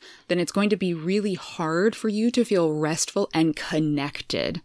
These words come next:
to other people. Have you ever noticed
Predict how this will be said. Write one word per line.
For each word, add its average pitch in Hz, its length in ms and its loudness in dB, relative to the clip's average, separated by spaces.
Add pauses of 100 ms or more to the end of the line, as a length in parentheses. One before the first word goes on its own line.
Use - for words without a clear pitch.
to 170 180 2
other 147 240 0
people. - 500 -6 (1000)
Have 262 160 2
you 285 120 6
ever 285 140 4
noticed 160 540 2